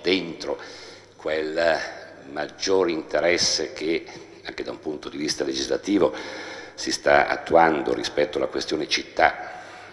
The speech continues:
Eh, le città sono poi forme di convivenza politica a se stesse, sono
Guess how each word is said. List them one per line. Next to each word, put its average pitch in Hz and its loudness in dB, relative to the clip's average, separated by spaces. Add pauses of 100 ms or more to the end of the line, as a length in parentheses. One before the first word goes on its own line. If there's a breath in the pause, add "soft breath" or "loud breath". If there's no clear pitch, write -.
(100)
Eh, - -14
le 60 -10
città - -4
sono 62 -10
poi 67 -6
forme 76 -6
di 65 -8
convivenza 67 -6
politica 69 -8
a - -8
se - -4
stesse, - 0
sono 71 -4